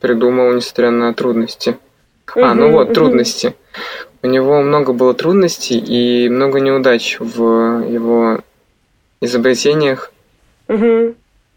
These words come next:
Speaker 1: А, много у него падало ракет, которые он запускал, но всё же он,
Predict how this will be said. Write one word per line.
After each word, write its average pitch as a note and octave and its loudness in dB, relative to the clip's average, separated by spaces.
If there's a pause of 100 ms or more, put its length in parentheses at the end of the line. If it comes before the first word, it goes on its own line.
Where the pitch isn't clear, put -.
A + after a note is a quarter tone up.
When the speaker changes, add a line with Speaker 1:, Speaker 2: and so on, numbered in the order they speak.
Speaker 1:
А, A#2+ 2
много B2+ 0
у B2+ 4
него B2 2
падало A#2 0
ракет, A#2 -2
которые C#3 -2
он C3 0
запускал, C3 0
но B2 0
всё C3 -2
же B2+ 0
он, B2+ 0